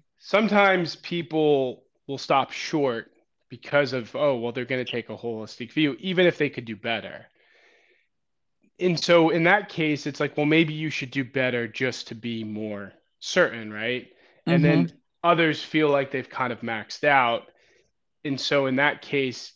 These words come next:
Speaker 1: you know, may-, maybe you do see if they're gonna take that holistic view of your personal application. So,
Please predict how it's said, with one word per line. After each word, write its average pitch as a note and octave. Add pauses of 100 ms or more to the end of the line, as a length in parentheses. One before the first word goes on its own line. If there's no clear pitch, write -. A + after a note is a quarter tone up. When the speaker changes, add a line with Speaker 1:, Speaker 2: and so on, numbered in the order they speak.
Speaker 1:
you D#3
know, C3
may-, B2
maybe B2
you B2
do E3
see A#2+
if G2+
they're G#2+
gonna G2+
take G2
that G#2
holistic A2
view A2
of G2+
your G#2+
personal G#2+
application. G2
So, D#3